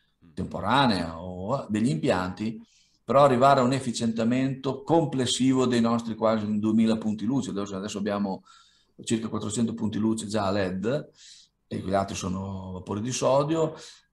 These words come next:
eh, e c'è la possibilità di ridurre della metà, qualcuno dice anche di più, io mi accontenterei di della metà, il consumo dell'energia elettrica, perché mi sembra che lampade da cento watt possono essere sostituite con degli impianti a led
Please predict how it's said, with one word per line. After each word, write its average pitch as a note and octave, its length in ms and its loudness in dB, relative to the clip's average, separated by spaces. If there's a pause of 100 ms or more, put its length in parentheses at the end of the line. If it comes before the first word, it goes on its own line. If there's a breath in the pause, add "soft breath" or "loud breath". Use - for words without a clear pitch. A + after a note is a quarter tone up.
eh, G2+ 580 -4
e - 60 -10
c'è C3+ 120 0
la B2+ 80 4
possibilità B2 840 2
di A#2+ 140 2
ridurre A#2 720 -2 (1400)
della B2 360 2
metà, B2+ 460 6
qualcuno G2+ 280 -6
dice G#2 180 0
anche G#2+ 180 -4
di G#2 120 -4
più, A2+ 180 0
io E2+ 80 -2
mi F#2+ 60 -2
accontenterei G2 540 -4
di G2+ 120 -2
della G2+ 180 -4
metà, G#2+ 420 -2 (720 loud breath)
il A2 160 4
consumo A2 1000 0 (280)
dell'energia G2 640 -4
elettrica, A2 580 0
perché - 440 -10 (600 soft breath)
mi A#2+ 360 -10
sembra G2 360 -2
che F#2+ 320 -6
lampade G#2 460 2
da F#2+ 120 -6
cento G#2 360 -4
watt G2+ 340 0
possono G2 300 -4
essere F#2 180 -8
sostituite G2 440 -6
con F#2 180 -8
degli F2+ 160 -8
impianti F#2 460 -6
a F2+ 60 -8
led F#2 300 -4